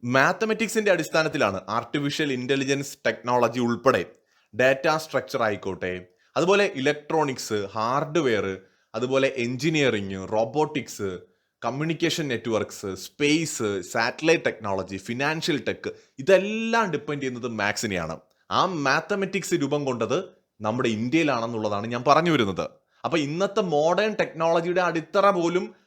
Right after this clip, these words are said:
മാത്സ് ആവുമ്പോൾ അതിന്റെ അടിത്തറ രൂപപ്പെട്ടത് ഇന്ത്യയിലാണെന്ന് നിസ്സംശയം നമുക്ക് പറയാം. ഒരു വഴിയും ഇല്ലാതെയാണ് യൂറോപ്യൻസും അറബികളുമൊക്കെ സീറോ കണ്ടെത്തിയത് ആര്യഭട്ടനാണെന്ന് സമ്മതിച്ചത്.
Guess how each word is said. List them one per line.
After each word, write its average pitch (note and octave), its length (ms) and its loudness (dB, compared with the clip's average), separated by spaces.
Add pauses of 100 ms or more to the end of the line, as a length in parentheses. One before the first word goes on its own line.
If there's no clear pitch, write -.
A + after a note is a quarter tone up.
(120)
മാത്സ് E3 380 -2
ആവുമ്പോൾ D3+ 540 0
അതിന്റെ C#3 300 -2
അടിത്തറ D3+ 360 2
രൂപപ്പെട്ടത് D#3+ 560 0
ഇന്ത്യയിലാണെന്ന് E3 640 2
നിസ്സംശയം D#3 420 -4
നമുക്ക് B2+ 220 -4
പറയാം. F#2 320 2 (320)
ഒരു D3 220 4
വഴിയും G#3 560 2
ഇല്ലാതെയാണ് F#3 760 4 (100)
യൂറോപ്യൻസും D#3 880 -4
അറബികളുമൊക്കെ C#3 920 2 (220)
സീറോ A3+ 560 2
കണ്ടെത്തിയത് D#3+ 500 0
ആര്യഭട്ടനാണെന്ന് C#3+ 800 2
സമ്മതിച്ചത്. B2+ 640 4